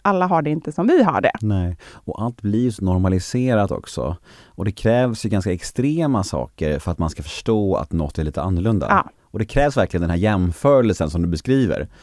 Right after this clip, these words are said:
Speaker 2: För innan dess så är man ju bara, "Ja, men det här är min uppväxt. Det är väl så
Speaker 1: Ja.
Speaker 2: här, det är väl så här det är, liksom."
Speaker 1: Exakt, precis
Speaker 2: Mm.
Speaker 1: så.
Speaker 2: Mm.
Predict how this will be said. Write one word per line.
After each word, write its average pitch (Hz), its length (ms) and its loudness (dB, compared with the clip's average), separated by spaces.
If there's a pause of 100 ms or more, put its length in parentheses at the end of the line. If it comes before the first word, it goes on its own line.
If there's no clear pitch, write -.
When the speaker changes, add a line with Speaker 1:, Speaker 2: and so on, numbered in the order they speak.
(140)
Speaker 2:
För - 100 -12
innan 117 260 2
dess 135 280 2
så 98 300 2
är 113 180 0
man 135 100 2
ju 113 60 0
bara, 78 400 2
"Ja, - 100 -8
men 226 100 -6
det - 60 -10
här 87 100 -6
är 87 40 -4
min 147 180 -2
uppväxt. - 380 -6
Det 156 60 -4
är - 20 -2
väl 254 80 4
så 277 80 6
Speaker 1:
Ja. - 20 4
Speaker 2:
här, 214 140 4
det 180 60 2
är - 20 2
väl 220 100 -2
så 214 100 -2
här 113 140 0
det - 160 -4
är, - 60 -4
liksom." - 380 -12
Speaker 1:
Exakt, 233 600 0
precis 208 220 -2
Speaker 2:
Mm. 220 140 0
Speaker 1:
så. 190 160 -2
Speaker 2:
Mm. 98 380 -4